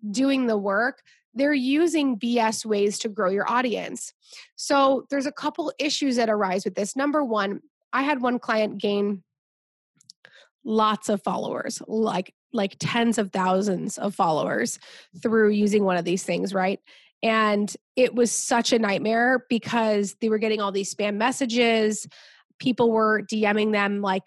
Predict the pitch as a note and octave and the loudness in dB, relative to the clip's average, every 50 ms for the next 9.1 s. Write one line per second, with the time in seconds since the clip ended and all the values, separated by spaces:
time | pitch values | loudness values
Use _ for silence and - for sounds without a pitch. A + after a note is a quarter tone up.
0 | _ - - G#3+ G#3 A3 G#3+ G#3+ G#3+ G#3 F#3 - - - D#4 D4 C#4+ C#4 C4+ C4 | _ -12 -10 -6 -2 0 0 0 0 0 -4 -6 -6 -2 0 2 2 2 2 2
1 | B3 A#3+ A#3 A3+ G#3+ - - - - - - - - _ _ - B3 B3+ A#3+ A#3 | 2 2 2 0 0 -2 -6 -10 -14 -16 -20 -20 -20 _ _ -2 0 2 2 2
2 | A3+ A3 A3 A3 A3 A3 G#3+ - - - _ _ _ _ - A#3+ G#3+ G3+ A#3+ A#3 | 2 2 2 2 0 0 -2 -6 -8 -14 _ _ _ _ -12 -10 -4 0 2 4
3 | A#3 A#3 A#3 A#3 A3 A#3+ A#3+ A#3 B3 B3 A#3 A3 A#3+ A#3 G#3+ A3+ A3+ G3+ G3 G#3 | 4 4 4 2 2 2 2 2 2 2 2 0 0 -2 -2 -4 -4 -2 -2 0
4 | A3+ C4+ B3 - B3 A#3 A3 - - G#3+ G#3 G3 A3+ A3 A3+ A#3+ C4 C4 B3+ A#3 | 0 -2 -2 -4 -4 -4 -4 -6 -8 -8 -4 -2 0 2 2 2 2 0 0 0
5 | A#3 A3+ G#3 G#3+ G#3 G#3 G3 F#3 F#3+ G3+ - - B3+ B3+ B3+ C4+ C4 - - B3+ | -2 -2 0 0 -2 -2 -2 -2 -4 -4 -4 -4 -2 0 0 -2 -2 -2 -4 -6
6 | - - D4+ C#4+ C#4+ - - D#4 D#4 D#4 E4 E4+ E4 - - - - - _ _ | -4 -2 -2 -2 -2 -2 -2 0 0 0 0 0 -4 -6 -12 -20 -20 -20 _ _
7 | - A#3+ A#3+ A#3+ A#3+ A#3+ A#3 A#3 A#3 A3+ A3 A3 - - - C#4 D#4+ E4+ E4+ - | -4 -2 0 0 0 0 2 2 0 0 0 -2 -4 -2 -2 0 0 0 0 -2
8 | - C4 B3 A#3+ - - A3+ A#3 A#3+ A#3 A#3 G#3+ - C#4 F4 F#4+ D#4+ A3+ F3+ G#3 | -2 -4 -4 -4 -2 -2 -2 -2 -2 -2 -4 -6 -4 -2 0 0 0 0 -2 -6
9 | F3 | -8